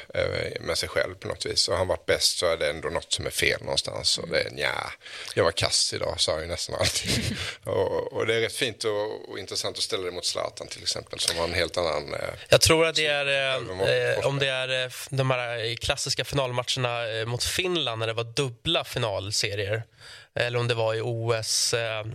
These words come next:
Speaker 3: skitsamma, det kanske var O S. Eh, storyn i alla fall är att, eh, Sverige leder med en puck mot Finland. Eh, och, eh, eh, Hardy tar timeout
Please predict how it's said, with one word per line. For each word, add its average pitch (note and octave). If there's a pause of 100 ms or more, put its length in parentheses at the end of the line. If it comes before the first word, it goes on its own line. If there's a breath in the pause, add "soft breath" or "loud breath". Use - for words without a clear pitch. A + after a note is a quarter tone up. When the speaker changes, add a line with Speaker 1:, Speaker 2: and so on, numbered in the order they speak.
Speaker 3:
skitsamma, C3
det B2+
kanske B2
var A#2+
O A#2+
S. G2+ (480 loud breath)
Eh, G#2+
storyn D#3
i C3+
alla B2
fall A#2
är G#2+
att, -
eh, A2+
Sverige B2+
leder C3
med G#2+
en G2+
puck -
mot G#2
Finland. A2 (720 loud breath)
Eh, G#2
och, -
eh, G#2 (920 soft breath)
eh, A2+
Hardy B2
tar G#2+
timeout B2